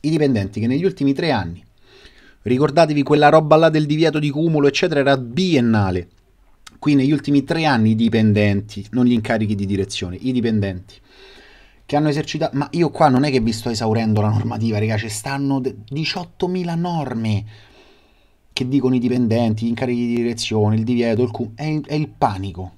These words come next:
ok? Quella è una normativa che è sconfinata, il che vi fa capire quanto abbiamo bisogno. C'era un grande coglione,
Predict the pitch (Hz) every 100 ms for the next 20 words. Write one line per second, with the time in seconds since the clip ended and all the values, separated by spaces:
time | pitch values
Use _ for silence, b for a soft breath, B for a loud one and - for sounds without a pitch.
0 | - 107 107 135 117 110 156 139 110 123
1 | 127 131 139 143 156 123 120 120 113 _
2 | _ _ _ 110 _ - - _ _ _
3 | _ _ - - 160 127 107 107 - -
4 | _ _ _ _ _ _ _ _ B B
5 | B - 110 151 110 113 107 120 135 113
6 | 110 113 117 110 123 104 90 95 101 92
7 | 92 95 90 b b b b b b b
8 | b b _ _ _ _ b _ _ -
9 | 156 117 107 110 120 117 135 156 147 139
10 | 143 139 107 B B B B B B B
11 | - _ - 107 110 110 92 98 117